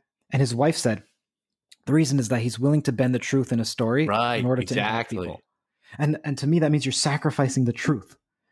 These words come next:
Speaker 1: And you should never, never, never sacrifice the truth. Never, never, never, never, never, never.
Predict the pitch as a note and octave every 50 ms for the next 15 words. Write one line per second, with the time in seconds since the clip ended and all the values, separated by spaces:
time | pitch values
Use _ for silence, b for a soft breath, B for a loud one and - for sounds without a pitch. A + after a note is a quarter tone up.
0 | b b B2+ C3+ C3+ B2 - - C#3+ C3 - C#3 B2+ B2 C3 C#3+ D#3+ D#3 D3 C#3
1 | C3 B2 C#3 D3+ D3+ B2+ C#3 C3 C3 C#3+ C#3+ C3 B2 - - C3+ C3+ C3+ B2+ -
2 | C3+ A#2+ - - - A2 - - - G#2+ - A2 A2+ A#2+ C3 C#3+ D3+ D#3+ D3+ C3
3 | C#3 C3 C3+ C3 A#2+ A#2+ B2 B2 B2 A2 A#2 A#2+ A2 A#2 B2 A2+ B2 B2 B2 B2
4 | A#2+ B2 B2+ B2 A2+ - G2+